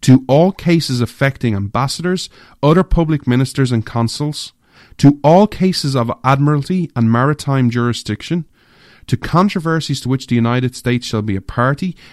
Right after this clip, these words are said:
to controversies to two or more states between a state and citizens of another state, between citizens of different states, between citizens of the same state claiming lands under grants of different states,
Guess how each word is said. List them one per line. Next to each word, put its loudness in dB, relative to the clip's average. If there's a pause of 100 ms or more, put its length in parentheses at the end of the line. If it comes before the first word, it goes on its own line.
(100)
to -2
controversies -2
to -16
two -2
or 0
more 0
states -4
between -6
a -8
state -6 (340)
and 0
citizens -2
of -2
another -2
state, -10
between 0
citizens -4
of -4
different -6
states, -8 (420)
between -2
citizens -6
of -4
the -8
same -2
state -6
claiming -2
lands -4
under -4
grants -6
of -12
different -8
states, -10